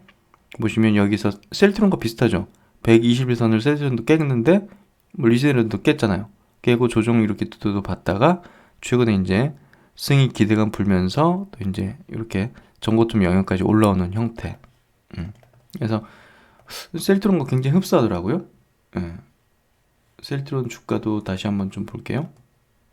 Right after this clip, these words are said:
예.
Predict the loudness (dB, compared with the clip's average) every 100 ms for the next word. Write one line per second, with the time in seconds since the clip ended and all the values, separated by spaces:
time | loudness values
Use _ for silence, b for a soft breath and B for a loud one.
0 | _ _ _ _ _ _ _ _ _ _
1 | _ _ _ _ _ _ _ _ _ _
2 | _ _ _ _ _ _ _ _ _ _
3 | _ _ -10 -10